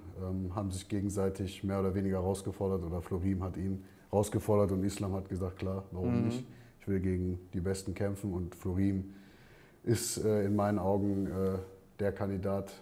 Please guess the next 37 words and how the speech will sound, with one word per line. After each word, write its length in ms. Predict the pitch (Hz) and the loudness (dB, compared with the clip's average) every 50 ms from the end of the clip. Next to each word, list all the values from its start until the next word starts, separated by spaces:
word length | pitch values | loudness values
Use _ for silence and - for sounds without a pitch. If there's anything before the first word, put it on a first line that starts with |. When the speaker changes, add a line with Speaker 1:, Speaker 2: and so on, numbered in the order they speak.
| - - - | -18 -12 -8
Speaker 1:
der 100 | - 95 | -6 -4
sich 140 | 92 92 90 - | -4 -4 -4 -4
das 140 | 98 90 | -6 -4
verdient 380 | - - 92 87 98 98 98 101 | -4 -2 0 0 0 0 0 0
hat 200 | 104 98 95 - | 0 0 0 -2
und 140 | 90 87 85 | -4 -6 -4
von 160 | - 85 85 | -6 -6 -4
daher, 340 | 85 85 87 87 90 85 85 85 85 80 - | -4 -4 -4 -4 -4 -4 -4 -4 -6 -6 -8
ähm, 220 | 85 85 85 85 85 87 - - - - - - - - - - | -8 -6 -6 -6 -8 -10 -12 -16 -20 -20 -20 -20 -20 -20 -12 -8
in 120 | 90 87 87 | -4 -2 0
meinen 180 | 90 90 87 87 | 0 0 0 0
Augen 160 | 90 90 85 | 0 -2 0
sollten 220 | - 95 87 80 | 0 0 0 0
wir 60 | 87 | -2
das 120 | 87 85 - | -4 -6 -6
Ding 140 | - 92 90 | -6 -4 -4
machen. 300 | 92 95 92 - 101 98 - - - - - - - - | -4 -4 -4 -6 -8 -8 -10 -14 -20 -20 -20 -20 -16 -14
Speaker 2:
Okay, 260 | 104 - - - 98 92 95 | -14 -12 -10 -10 -10 -6 0
Speaker 1:
Ich 60 | 98 | 2
Speaker 2:
wenn 80 | 107 117 | 4 6
Speaker 1:
glaub 60 | 120 | 6
Speaker 2:
Matchmaking 480 | 120 120 120 - - 127 123 120 120 123 | 6 6 4 2 0 0 0 0 0 0
immer 180 | 120 120 117 | 2 2 2
so 60 | 113 117 | 2 0
einfach 340 | 117 123 120 120 - - | 0 0 -2 -4 -6 -6
wäre. 260 | 95 92 87 80 82 98 | -8 -8 -8 -4 2 6
Speaker 1:
Ja, 500 | 104 113 117 123 123 120 117 107 - - - - | 8 10 12 12 12 10 8 4 2 -4 -4 -2
Speaker 2:
<laughs> 580 | 277 - - 160 - - 143 - - - - - | -2 0 0 -2 -4 -4 -6 -8 -10 -10 -6 -4
Speaker 1:
es, 160 | 101 104 113 | -2 0 2
also 240 | 127 127 127 113 127 | 2 4 4 4 6
der 120 | 123 123 | 6 6
Kampf 240 | 123 123 127 135 120 | 6 6 6 4 4
ist 100 | 131 123 | 4 4
ja 80 | 135 123 | 6 6
noch 140 | 120 117 110 | 4 4 2
nicht, 280 | 120 117 110 - - - | 2 0 0 -2 -2 2
äh, 360 | 95 107 110 107 107 104 104 | 4 6 6 6 6 4 2